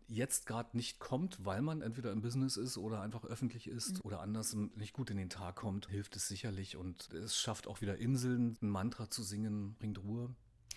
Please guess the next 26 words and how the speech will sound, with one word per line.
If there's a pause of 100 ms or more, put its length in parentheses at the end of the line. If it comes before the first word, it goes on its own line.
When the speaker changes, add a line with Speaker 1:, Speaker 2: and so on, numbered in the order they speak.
Speaker 2:
Ich
glaub,
das
kann
schon
helfen, (300)
aber
wenn
du
schon
<clears throat>
weiter
auf
dem
Weg
bist
oder
wenn
du
eben,
äh,
Wunden
hast,
die
nicht
so,